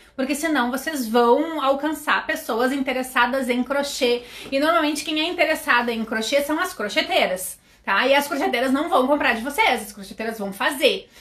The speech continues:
Então, busca hashtags relacionadas ao teu nicho, né? A gente conversou sobre isso num Falar Amigurumi. E,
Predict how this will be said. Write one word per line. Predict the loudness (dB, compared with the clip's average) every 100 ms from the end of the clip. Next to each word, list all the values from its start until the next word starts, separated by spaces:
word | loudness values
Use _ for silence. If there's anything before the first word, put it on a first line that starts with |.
| -10
Então, | -4 0 2
busca | 4 4 2 -2 -2
hashtags | -2 -4 -2 -2 -2
relacionadas | -6 -6 -2 -2 -2 0
ao | 0
teu | 0 -2 0
nicho, | 0 2 2 0 0 -8 -12 -6
né? | -2
A | 0
gente | -2 -4
conversou | -6 -4 -6
sobre | -6 -4 -2
isso | -4 -4 -10 -10 -10 0
num | 0
Falar | 2 4 4 4
Amigurumi. | 2 0 0 2 2 0 -4 -16 -18 -6
E, | -2 0 0 0 0